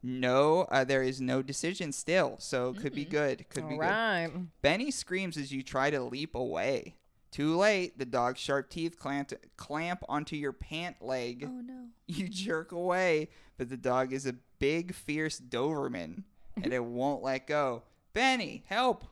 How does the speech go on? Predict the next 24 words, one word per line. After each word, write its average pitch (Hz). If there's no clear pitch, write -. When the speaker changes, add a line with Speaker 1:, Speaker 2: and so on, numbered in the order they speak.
Speaker 1:
you 131
cry. 143
Before 202
Benny 180
can 156
move, 127
a 127
man 143
with 139
curly 180
blonde 160
hair 156
and 123
black 147
glasses 143
races 135
towards 156
you. 151
"Mittens, 160
Mittens, 180
stop," 190
the 151
man 135
yells. 139